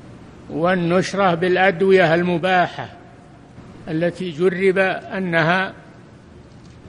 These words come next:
يشفى بها المسحور، هذا لا بأس به، هذه نشرة جائزة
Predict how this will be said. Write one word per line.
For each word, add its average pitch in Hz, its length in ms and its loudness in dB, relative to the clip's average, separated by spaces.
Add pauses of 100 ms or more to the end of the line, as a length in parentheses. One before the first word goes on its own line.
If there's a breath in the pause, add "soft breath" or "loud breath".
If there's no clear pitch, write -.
(460)
يشفى 190 500 0
بها 170 220 2
المسحور، 170 720 -2 (1200)
هذا 165 260 -2
لا 226 180 4
بأس 175 340 0
به، 135 420 -4 (1800)
هذه 165 280 -4
نشرة 180 480 0
جائزة 165 600 -2